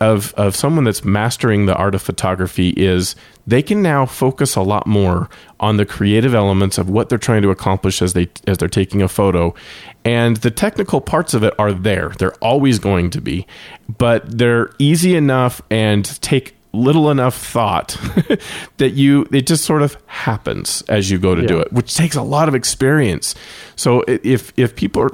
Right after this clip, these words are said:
Speaker 1: if there's listeners out there that are s-, so worried about, like, "I, I'm not there. I'm not, I'm struggling so much. I,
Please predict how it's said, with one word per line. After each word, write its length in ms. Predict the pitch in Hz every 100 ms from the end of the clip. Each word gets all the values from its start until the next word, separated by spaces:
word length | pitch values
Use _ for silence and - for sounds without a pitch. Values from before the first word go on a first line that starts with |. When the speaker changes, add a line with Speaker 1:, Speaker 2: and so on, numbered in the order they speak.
| 135
Speaker 1:
if 80 | -
there's 200 | 147 143
listeners 380 | 214 - 147
out 160 | 143 147
there 100 | 127
that 100 | 113
are 80 | 107
s-, 280 | - - -
so 280 | - 165 180
worried 360 | 135 131 123
about, 180 | 104 95
like, 180 | 98 -
"I, 220 | - 165 147 - -
I'm 140 | 127
not 260 | 156 180 113
there. 420 | 123 180 185 110
I'm 160 | 107 117
not, 280 | 147 -
I'm 100 | 147
struggling 520 | 139 - 160 175 156 127
so 180 | 156
much. 280 | 156 156 -
I, 140 | 127